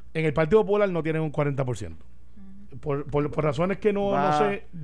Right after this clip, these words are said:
Speaker 1: va por menos que lo que el P N P.
Speaker 3: Creo que va treinta y pico por ciento. Creo que se han, se han ya votado treinta y nueve precintos de ciento diez.
Speaker 1: Por eso, pero no, eh, ustedes por alguna razón que me la explicará,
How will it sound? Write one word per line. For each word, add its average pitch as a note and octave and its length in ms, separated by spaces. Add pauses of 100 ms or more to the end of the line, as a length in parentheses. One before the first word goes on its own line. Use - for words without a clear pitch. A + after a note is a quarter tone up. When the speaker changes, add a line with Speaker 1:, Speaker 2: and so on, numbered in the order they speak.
Speaker 1:
va E3+ 120
por F#3+ 120
menos D#3 240 (440)
que D#3+ 120
lo D#3+ 80
que D#3 80
el C3 60
P E3+ 80
N D#3+ 100
P. - 60
Speaker 3:
Creo D#3+ 120
que E3 80
va F3 140
treinta E3+ 240
y D3+ 60
pico D#3 180
por F3 100
ciento. E3+ 440
Creo D3 200
que D#3 140
se - 460
han, D3+ 360 (100)
se D3 220
han C#3+ 200
ya D3+ 100
votado D#3 400
treinta B2+ 500
y A#2+ 60
nueve B2 400
precintos D3 720 (120)
de A#2+ 460
ciento F2 300
diez. D2+ 140 (220)
Speaker 1:
Por F#3 100
eso, A2+ 240
pero C#3+ 200
no, D3+ 180
eh, - 180
ustedes D#3+ 260
por B3 160
alguna G#3 220
razón F#3+ 300
que C#3+ 80
me C3 120
la C3 60
explicará, C#3 460